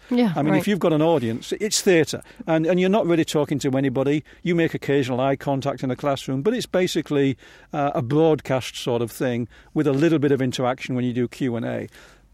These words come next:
Speaker 2: Um, but part of doing a mooc is your, y-, y-, it's you and one student, because it, by its very nature,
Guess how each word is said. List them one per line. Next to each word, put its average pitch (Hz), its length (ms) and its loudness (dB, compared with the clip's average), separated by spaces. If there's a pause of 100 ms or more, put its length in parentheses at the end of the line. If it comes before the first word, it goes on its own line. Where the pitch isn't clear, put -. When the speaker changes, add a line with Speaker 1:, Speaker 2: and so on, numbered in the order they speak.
(200)
Speaker 2:
Um, 151 520 0 (240)
but 180 180 -2 (440)
part 311 260 0
of 233 120 -2
doing 269 160 2
a 226 60 0
mooc 226 340 2
is 175 160 -4
your, 190 360 2
y-, - 140 -6
y-, - 580 -10
it's - 220 -6
you 247 260 4
and 190 120 2
one 233 160 4
student, 190 480 -2
because - 340 -4 (360)
it, 185 220 -4
by 202 200 4
its 156 120 -2
very 214 300 2
nature, 180 540 0